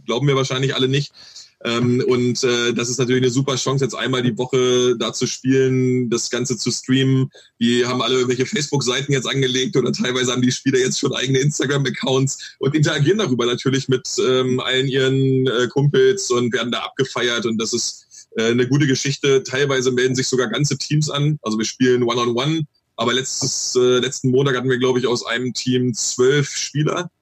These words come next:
die dann auch für so eine Teamwertung noch spielen. Und die tauschen sich natürlich zwischendurch dann aus und bei WhatsApp irgendwie gratulieren die sich oder haten sich dann, wenn sie verloren haben oder wie auch immer. Und das ist, ist echt eine,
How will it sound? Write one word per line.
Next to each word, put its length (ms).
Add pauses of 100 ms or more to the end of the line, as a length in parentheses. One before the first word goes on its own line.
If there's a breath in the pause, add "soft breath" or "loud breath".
(200)
die 60
dann 120
auch 160
für 100
so 60
eine 100
Teamwertung 520
noch 260
spielen. 440
Und 120
die 60
tauschen 320
sich 100
natürlich 240
zwischendurch 420
dann 120
aus 340
und 200 (280 soft breath)
bei 160
WhatsApp 480
irgendwie 320
gratulieren 460
die 100
sich 280
oder 400
haten 320
sich 200
dann, 180
wenn 120
sie 100
verloren 380
haben 140
oder 220
wie 80
auch 100
immer. 180
Und 80
das 120
ist, 480
ist 180
echt 280
eine, 300